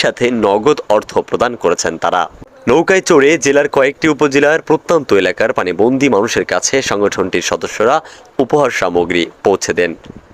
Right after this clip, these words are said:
সংগঠনটির প্রধান উপদেষ্টা আলহাজ আব্দুল হালিমের নেতৃত্বে আজ এই উপহার সামগ্রী ও নগদ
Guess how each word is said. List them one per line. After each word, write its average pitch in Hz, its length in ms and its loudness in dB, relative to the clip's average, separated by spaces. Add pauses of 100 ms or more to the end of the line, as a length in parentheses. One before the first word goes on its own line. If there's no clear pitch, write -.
(680)
সংগঠনটির 175 640 2
প্রধান 139 320 2 (140)
উপদেষ্টা 104 500 -2 (140)
আলহাজ 127 320 -2 (120)
আব্দুল 131 380 0
হালিমের 143 380 2
নেতৃত্বে 147 520 -2 (160)
আজ 95 220 -2
এই 92 100 0 (160)
উপহার 123 320 -2
সামগ্রী 92 540 -2
ও 127 80 6 (500)
নগদ 110 380 2